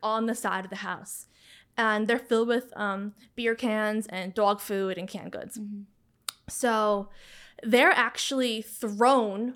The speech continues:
Speaker 1: across the driveway and onto the front lawn. So it, it had to come around the house
Speaker 2: Yeah.
Speaker 1: to get onto the, onto the yard.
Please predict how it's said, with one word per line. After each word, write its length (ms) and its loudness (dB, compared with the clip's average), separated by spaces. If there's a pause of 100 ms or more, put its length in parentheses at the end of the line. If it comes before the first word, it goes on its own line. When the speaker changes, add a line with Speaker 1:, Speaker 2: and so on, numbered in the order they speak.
(120)
Speaker 1:
across 920 0
the 440 2
driveway 680 2
and 180 -4
onto 320 -4
the 120 -2
front 320 -6
lawn. 380 -8 (500)
So 180 0
it, 160 2
it 120 0
had 260 0
to 380 2
come 540 -2 (580)
around 880 2 (140)
the 100 -2
house 300 -4
Speaker 2:
Yeah. 320 0
Speaker 1:
to 100 -4
get 180 0
onto 280 -6
the, 160 -4
onto 320 -6
the 240 -8
yard. 340 -8